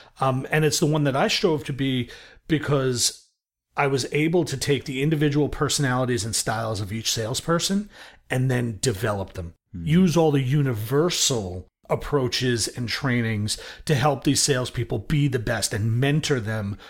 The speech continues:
Speaker 1: to be the best at what they do. Um, so for me, my style has always been collaborative.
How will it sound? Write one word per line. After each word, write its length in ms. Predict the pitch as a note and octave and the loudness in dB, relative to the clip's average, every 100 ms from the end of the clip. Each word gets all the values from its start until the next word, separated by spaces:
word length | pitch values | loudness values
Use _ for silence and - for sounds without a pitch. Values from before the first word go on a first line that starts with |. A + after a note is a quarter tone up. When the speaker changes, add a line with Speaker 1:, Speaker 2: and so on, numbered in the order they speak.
| - | -8
Speaker 1:
to 120 | - | -4
be 300 | C3 A#2 C#3+ | -2 0 2
the 140 | C#3 A#2 | 2 0
best 360 | A#2+ A#2 - | 0 0 -2
at 120 | A#2+ - | -4 -6
what 180 | G#2+ | -10
they 140 | - F#2+ | -8 -4
do. 320 | A2+ D#3+ E2 - - - - - | 0 0 -2 -12 -20 -18 -12 -2
Um, 240 | C#3+ C#3+ | 2 2
so 220 | A#2+ F3 | 2 2
for 160 | D3+ D#3 | 2 2
me, 540 | D#3 A3+ G#3+ G3+ - _ _ | 4 4 2 0 -6 _ _
my 300 | C#3 C#3+ D3 | 0 2 2
style 440 | A#3+ - C#3 C#3 C3+ | 2 2 2 2 0
has 140 | A#2 | -2
always 360 | - C#3+ C#3+ C3+ | -2 0 0 0
been 200 | C3+ C#3+ | 0 0
collaborative. 640 | - B2 E3 D#3+ F#2 | -2 -2 -2 -4 -10